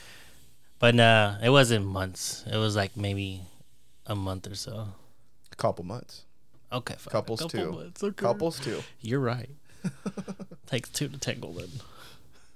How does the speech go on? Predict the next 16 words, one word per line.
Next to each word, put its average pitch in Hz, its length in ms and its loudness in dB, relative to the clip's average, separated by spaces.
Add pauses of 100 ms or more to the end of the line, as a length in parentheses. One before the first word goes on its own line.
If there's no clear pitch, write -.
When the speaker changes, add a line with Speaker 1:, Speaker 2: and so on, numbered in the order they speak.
(280)
Speaker 2:
Anyways, 95 540 -6 (160)
so, 110 560 6 (640)
<clears throat> 98 340 -4
so 170 160 4
for 190 140 6
the, 170 360 10
so, 151 160 4
okay, 135 200 2
so 123 120 2
that 131 120 6
whole, 151 180 6
that 135 100 6
whole 147 120 6
thing 156 160 0
happened 123 360 0
once. 117 460 -4